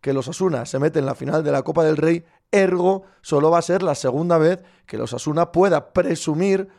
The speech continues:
pueda soñar, pueda aspirar a conquistar un título. Es evidentemente un, eh,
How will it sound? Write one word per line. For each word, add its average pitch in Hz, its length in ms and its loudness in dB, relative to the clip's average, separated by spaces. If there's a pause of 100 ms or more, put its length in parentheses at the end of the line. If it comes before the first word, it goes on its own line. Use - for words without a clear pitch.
(160)
pueda 175 340 2
soñar, 175 640 0 (240)
pueda 147 320 2
aspirar 143 680 0 (260)
a 120 300 -6
conquistar 127 680 -4 (240)
un 143 160 -6
título. 143 440 -8 (240)
Es 202 240 2
evidentemente 180 1000 2
un, 139 320 -6
eh, 127 480 -2